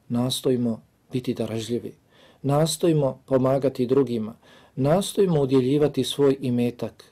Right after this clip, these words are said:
i nemojmo u njemu škrtariti. Ibn Abbas radijallahu anhuma pripovijeda pa kaže, Allahov poslanik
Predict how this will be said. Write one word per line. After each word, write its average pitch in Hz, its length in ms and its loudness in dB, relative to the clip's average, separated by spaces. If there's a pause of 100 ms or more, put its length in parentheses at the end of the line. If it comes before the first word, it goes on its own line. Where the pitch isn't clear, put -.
(240)
i 123 120 -4
nemojmo 139 640 0 (180)
u 127 100 -2
njemu 117 480 -2
škrtariti. - 800 -8 (600)
Ibn 165 240 4
Abbas 143 460 2
radijallahu 131 720 0
anhuma 135 540 0
pripovijeda 131 720 0
pa 123 160 -4
kaže, 156 520 0 (360)
Allahov 175 500 2
poslanik 143 680 -4